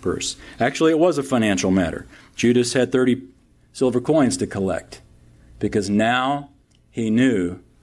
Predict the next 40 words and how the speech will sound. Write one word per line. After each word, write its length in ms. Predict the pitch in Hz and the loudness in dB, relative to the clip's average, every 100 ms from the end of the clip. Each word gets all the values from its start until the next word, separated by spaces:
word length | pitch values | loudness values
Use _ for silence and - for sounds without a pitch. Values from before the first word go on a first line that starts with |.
| - | -4
where 240 | 98 120 | 0 2
Jesus 420 | 135 143 151 165 | 0 -2 -2 -4
was, 500 | 107 90 82 104 - - - | -2 -2 -2 -6 -10 -14 -6
assumed 460 | 113 - - 135 147 | -2 0 4 4 4
that 80 | |
he 80 | 143 | 2
was 160 | 160 147 | 2 2
gonna 180 | 165 156 | 0 0
be 200 | 147 123 | 2 2
there 240 | 101 92 | 2 0
for 160 | 95 87 | -2 -2
a 60 | |
while, 520 | 87 82 82 87 95 - - | 0 0 0 -2 -4 -10 -6
and 100 | 104 | -2
he 60 | 101 | -2
had 260 | 92 113 | 0 -2
a 60 | 120 | -4
place, 640 | 120 - 117 92 87 - | -8 -2 0 0 -2 -4
an 160 | 110 101 | -6 -4
opportune 560 | 113 123 127 143 131 | -4 -2 -4 0 0
time 480 | 135 135 123 85 80 - _ _ | 0 0 0 -2 -6 -16 _ _
to 80 | 104 | -4
go 220 | 98 104 | 0 0
and 100 | 104 | 0
to 40 | 92 | 0
get 200 | 104 104 | -2 -2
the 80 | |
authorities 500 | 98 98 107 95 87 | -2 0 0 2 0
and 140 | 92 90 | -2 -2
bring 160 | 95 | -2
them 120 | 90 87 | 0 0
back 260 | 90 85 | -2 -4
to 60 | 87 | -8
the 140 | 82 | -10
upper 160 | 82 85 | -10 -12
room. 380 | 82 82 82 - _ - _ _ - _ _ _ _ - - | -12 -10 -12 -16 _ -20 _ _ -20 _ _ _ _ -20 -4
Well, 140 | 104 | 0
let's 160 | 117 120 | 0 0
keep 240 | - 131 | -2 -2
reading. 340 | 101 104 82 | 0 0 -2